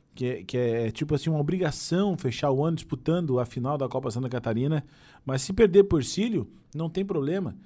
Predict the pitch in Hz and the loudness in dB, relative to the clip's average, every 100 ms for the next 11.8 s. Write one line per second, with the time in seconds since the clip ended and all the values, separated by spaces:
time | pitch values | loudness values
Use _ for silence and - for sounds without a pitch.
0 | - _ _ - 113 139 165 175 170 - | -20 _ _ -4 -2 0 0 0 -2 -2
1 | 160 170 170 156 156 147 156 143 147 160 | -4 -4 -4 -2 -2 0 -2 -2 -4 -6
2 | 90 - _ _ _ - 170 160 233 - | -8 -16 _ _ _ -6 -4 2 0 2
3 | 202 196 180 185 185 165 151 143 131 - | 4 4 4 2 0 -4 -4 -4 -4 -2
4 | 180 139 - - - 107 143 143 151 135 | -4 -4 -8 -18 -12 -10 -6 -6 -8 -6
5 | 143 131 143 135 117 143 135 135 131 131 | -6 -6 -6 -4 -4 -4 -2 -4 -2 -2
6 | 127 107 139 185 165 - 131 113 180 202 | -4 -4 -2 -2 -4 -8 -8 -4 -4 -4
7 | 208 247 285 285 269 233 117 110 147 156 | -6 -6 -6 -8 -4 -2 -2 -2 -2 -2
8 | - - 165 - 180 165 143 143 147 135 | -8 -6 -6 0 0 0 0 0 0 0
9 | 123 113 175 190 135 98 - - - - | -2 -2 0 0 0 -4 -6 -18 -14 -6
10 | 135 151 143 135 143 123 160 175 - 139 | -2 -2 -2 -2 -2 -2 -2 -4 -4 -4
11 | 123 135 143 123 127 151 165 - | -2 -6 -4 -2 0 0 -4 -8